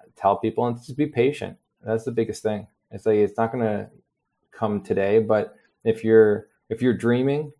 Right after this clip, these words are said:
and you're open to having a dream, you know, sooner or later, a dream will pop up, and, but it's about the timing.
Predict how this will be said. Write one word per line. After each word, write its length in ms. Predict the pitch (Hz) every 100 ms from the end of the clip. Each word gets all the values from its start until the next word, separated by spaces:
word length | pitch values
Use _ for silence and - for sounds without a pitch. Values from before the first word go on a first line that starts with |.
| _
and 160 | 110 107
you're 140 | -
open 220 | 113 120
to 240 | 110 107 95
having 320 | 101 107 110
a 40 |
dream, 520 | 101 110 107 113 113 - -
you 80 | 120
know, 100 | 117
sooner 280 | 113 135 135
or 80 | 107
later, 480 | 110 107 101 95 - _ 92
a 100 | 92
dream 240 | 95 104
will 160 | 98 92
pop 300 | 95 95 95
up, 260 | 92 - _ _ -
and, 100 | 92
but 120 | 101
it's 140 | 90
about 240 | 98 104 95
the 60 |
timing. 440 | - 92 98 92